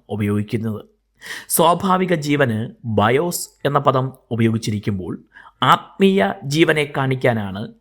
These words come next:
സോയെ എന്ന പദം ഉപയോഗിക്കുന്നത്. ദൈവീക ജീവൻ എന്നും നമുക്ക് ഇതിനെ വിശേഷിപ്പിക്കാൻ കഴിയും. സാക്ഷാൽ ജീവനായ, ജീവനുള്ള സകലത്തിനും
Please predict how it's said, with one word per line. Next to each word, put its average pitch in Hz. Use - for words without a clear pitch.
സോയെ 131
എന്ന 123
പദം 110
ഉപയോഗിക്കുന്നത്. 107
ദൈവീക 214
ജീവൻ 151
എന്നും 131
നമുക്ക് 117
ഇതിനെ 107
വിശേഷിപ്പിക്കാൻ 98
കഴിയും. 80
സാക്ഷാൽ 208
ജീവനായ, 131
ജീവനുള്ള 160
സകലത്തിനും 156